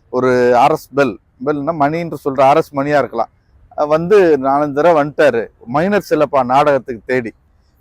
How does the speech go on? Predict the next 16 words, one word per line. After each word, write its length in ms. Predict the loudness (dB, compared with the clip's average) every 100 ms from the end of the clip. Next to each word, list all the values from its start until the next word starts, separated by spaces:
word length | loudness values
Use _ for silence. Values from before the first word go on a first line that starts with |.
| _ -6 -2
உடனே 380 | 0 4 4
அப்பாவுடைய 640 | 4 4 4 6 4 4 2
இதெல்லாம் 420 | 2 2 2 0 0
தேடிட்டு 320 | 0 0 -2
இருக்காங்க, 320 | -2 -2 -2
அண்ணன் 200 | -4 -4
தம்பி 200 | -4 -2
எல்லாம் 220 | -2 -2
வீட்டுல 220 | -4 -6 -4
தேடுறாங்க, 300 | -2 -2 -2
அந்த 240 | -4 -6
நாடக 640 | -2 0 0 0 0 0 -2
திரைக்கதை 420 | -6 -4 -4 -4
எங்க 200 | -4 -4
இருக்கு 380 | -6 -4 -4 -4
அப்படின்னு. 340 | -6 -12 -12